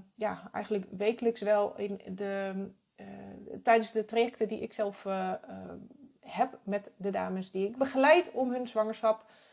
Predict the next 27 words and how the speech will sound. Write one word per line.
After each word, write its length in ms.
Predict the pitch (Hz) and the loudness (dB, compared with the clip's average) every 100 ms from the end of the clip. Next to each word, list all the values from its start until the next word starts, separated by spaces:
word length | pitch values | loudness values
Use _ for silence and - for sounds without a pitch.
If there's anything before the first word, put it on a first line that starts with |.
| _ _ _ - | _ _ _ 2
kans 400 | 220 208 202 - | 4 4 0 -6
in 120 | 202 | -4
ieder 140 | 196 | -4
geval 160 | 196 196 | -4 -8
te 80 | 220 | -8
verhogen, 580 | 220 226 254 - 196 190 | -4 0 0 2 -2 -2
hun, 320 | 196 190 190 | -4 -6 -6
hun 220 | 190 190 | -8 -8
gezondheid 420 | 185 190 247 240 196 | -6 -4 -4 -4 -6
te 80 | |
verbeteren 560 | 196 190 185 185 185 185 _ _ _ | -6 -6 -6 -6 -8 -12 _ _ _
en 100 | 185 | -6
daarmee 280 | 185 185 190 | -4 -2 -4
dus 180 | 185 - | -6 -8
ook 140 | 185 | -6
hun, 240 | 185 185 - | -6 -8 -10
ehm, 220 | 180 175 175 | -14 -12 -12
vruchtbaarheid 600 | - - 320 - 202 175 - | -8 -4 -2 -2 -2 -2 -4
te 80 | - | -12
optimaliseren. 760 | 190 - 190 180 180 180 170 | -10 -6 -4 -4 -4 -6 -6
Want 220 | 180 196 - _ _ | -6 -8 -8 _ _
het 140 | 196 | -6
begint 400 | 214 - 233 233 | -4 0 -2 -2
allemaal 400 | 196 196 190 185 | -4 -2 -2 -4
met 200 | - 185 | -6 -8
je 140 | - 180 - _ | -6 -10 -10 _
basisgezondheid. 960 | - 233 269 247 240 247 269 226 185 - | 4 4 4 0 0 2 4 4 0 -2